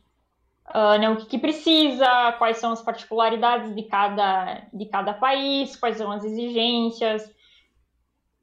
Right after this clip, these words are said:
Ah, em relação à América do Norte, Estados Unidos e Canadá, a principal, o principal problema não é você nem reconhecer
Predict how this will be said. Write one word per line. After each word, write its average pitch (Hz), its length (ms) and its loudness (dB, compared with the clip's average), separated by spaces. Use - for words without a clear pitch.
Ah, 247 280 8
em 269 160 2
relação 294 380 -2
à 359 100 0
América 294 380 -4
do 247 100 -10
Norte, 240 320 -2
Estados 208 280 -8
Unidos 226 280 -6
e 233 40 -10
Canadá, 208 760 -2
a 220 140 2
principal, 254 1400 2
o 208 40 -10
principal 269 540 2
problema 262 480 0
não 254 260 -4
é 277 380 0
você 262 280 -2
nem 269 180 -2
reconhecer 294 760 -2